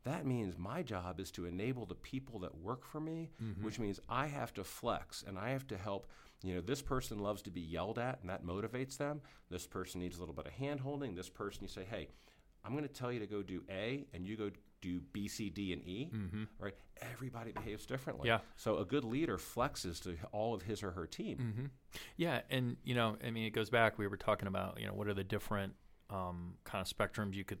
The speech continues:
Speaker 2: you could look at to personalize the experience. I mean, I think one of them is leadership.
Speaker 1: Yeah.
Speaker 2: Um, now, you know, I, I won't say that this is new thinking. There was something called situational leadership years ago,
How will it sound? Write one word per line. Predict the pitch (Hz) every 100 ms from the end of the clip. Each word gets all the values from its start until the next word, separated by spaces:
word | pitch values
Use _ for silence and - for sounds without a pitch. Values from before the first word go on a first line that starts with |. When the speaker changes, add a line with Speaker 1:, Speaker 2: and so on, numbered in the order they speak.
| -
Speaker 2:
you | 110
could | 98 98
look | 110 -
at | 95
to | -
personalize | - 113 - 107 101
the | 95
experience. | 92 - 107 123 120 95
I | 110
mean, | 107
I | 104
think | - 123
one | 110 113
of | 127
them | 104 107 104
is | 117 117 107 - -
leadership. | 92 113 131 82 - 80 - - - - - - -
Speaker 1:
Yeah. | 95 104 101
Speaker 2:
Um, | 98 -
now, | 160 131 120
you | - 151
know, | 127 127 -
I, | 139 -
I |
won't | 139 156 135 -
say | - 120
that | 113 110
this | 123 -
is | 110 104 -
new | 120 143 180
thinking. | - 120 107 113
There | 113 110
was | 113
something | - 117 117 110
called | 110 101
situational | - 110 120 107 - 95
leadership | 101 104 104 - 104 -
years | 98 95
ago, | 95 90 120 117 110